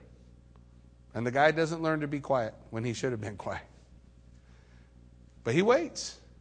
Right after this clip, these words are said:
I like that about David. I like that he, he is, every cir-, circumstance that comes into his life,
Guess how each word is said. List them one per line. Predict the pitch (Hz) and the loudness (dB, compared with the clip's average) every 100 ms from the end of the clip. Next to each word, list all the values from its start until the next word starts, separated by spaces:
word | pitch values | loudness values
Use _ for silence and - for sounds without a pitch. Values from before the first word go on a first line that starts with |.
| - - - - - - - - | -20 -20 -20 -20 -20 -20 -20 8
I | 185 | 8
like | 247 269 370 277 | 10 10 8 6
that | 226 | 6
about | 180 151 139 135 | 6 6 4 6
David. | 139 107 | 4 6
I | 110 | 6
like | 190 233 285 302 | 10 10 10 8
that | 262 208 | 2 4
he, | 233 214 - - - - | 6 4 2 -6 -18 4
he | 240 226 | 6 8
is, | 214 156 - - - - | 6 4 -6 -18 -20 4
every | 233 294 330 302 | 10 10 10 6
cir-, | - 330 320 | 8 6 6
circumstance | - 285 311 311 247 262 220 185 | 6 10 10 8 2 8 8 6
that | 190 | 4
comes | 240 214 | 4 6
into | 240 240 247 | 4 6 4
his | 214 | 8
life, | 269 247 | 8 8